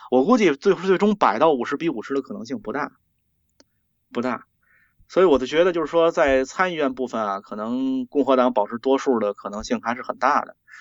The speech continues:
但是我倒是觉得这，这个现在能看出来这五场选举还都挺有意思的。比如说那个内华达，当然那个一般就是还是大家很期待那个现在的州长能不能选一下，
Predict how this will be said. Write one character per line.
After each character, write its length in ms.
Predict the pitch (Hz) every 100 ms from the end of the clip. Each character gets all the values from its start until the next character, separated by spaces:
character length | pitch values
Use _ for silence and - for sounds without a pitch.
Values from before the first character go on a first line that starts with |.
| - -
但 140 | - 254
是 40 |
我 120 | 156
倒 80 | 208
是 80 | 180
觉 120 | 170
得 80 | 190
这， 120 | 202 160 131 -
这 180 | 170
个 100 | 143
现 140 | - 202
在 160 | 165
能 160 | 160 208
看 240 | - 262
出 80 | 185
来 80 | 160
这 140 | 160
五 160 | 123 160
场 180 | 123 110
选 160 | 123
举 140 | 135 107
还 100 | 131
都 140 | 156
挺 120 | 156
有 120 | 151 127
意 160 | 165
思 100 | -
的。 120 | - - _ _ _ _ _ _ -
比 80 | 139
如 40 |
说 280 | 165 160 -
那 220 | 120 139
个 180 | 127 123
内 140 | 123 147
华 140 | 139
达， 160 | 131 131
当 140 | 131
然 200 | 113 120 - _ _
那 180 | 123 110
个 220 | 107 107
一 100 | 117
般 160 | 120 120
就 80 |
是 320 | 113 110 107 - _ _ _
还 180 | - 120
是 60 |
大 60 | 131
家 140 | 127 127
很 160 | 104 -
期 200 | - 135
待 160 | 127
那 160 | 113 107
个 80 | 107
现 100 | 127
在 80 |
的 80 | 110
州 200 | 123 151
长 160 | 110 98
能 100 | 104
不 80 | 104
能 100 | 107
选 260 | 98 -
一 40 | 101
下， 180 | 98